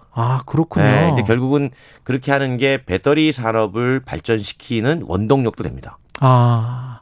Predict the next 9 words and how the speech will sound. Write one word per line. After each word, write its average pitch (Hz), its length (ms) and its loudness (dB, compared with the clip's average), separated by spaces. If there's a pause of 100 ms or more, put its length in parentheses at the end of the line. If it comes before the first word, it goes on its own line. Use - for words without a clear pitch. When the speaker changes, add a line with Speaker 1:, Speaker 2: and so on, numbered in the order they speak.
Speaker 2:
네. 65 240 -8 (180)
Speaker 1:
근데 220 220 4
이 202 140 4
모터쇼에서 208 960 2
해프닝이 262 540 0
좀 165 160 2
일어난 151 340 2
것 135 80 2
같은데 107 760 -2